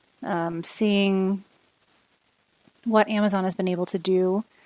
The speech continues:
uh, I think we will see some really major players come in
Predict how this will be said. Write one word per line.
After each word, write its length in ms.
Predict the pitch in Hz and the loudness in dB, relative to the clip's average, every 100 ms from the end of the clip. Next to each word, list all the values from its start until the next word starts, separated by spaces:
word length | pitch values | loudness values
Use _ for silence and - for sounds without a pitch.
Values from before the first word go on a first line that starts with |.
| - - _ _ - | -20 -20 _ _ -2
uh, 520 | 208 196 185 180 185 - _ _ - | 2 4 4 2 0 -6 _ _ 2
I 120 | 196 | 2
think 200 | 202 185 | 2 0
we 60 | 185 | 0
will 160 | 180 | 0
see 240 | - 185 180 | 0 0 0
some 300 | 190 185 180 | 0 0 2
really 260 | 190 180 | 2 2
major 280 | 180 180 175 | 2 2 0
players 380 | - 185 175 165 | 2 4 4 2
come 260 | - 180 | 0 -2
in 380 | 175 175 202 240 | 0 2 2 0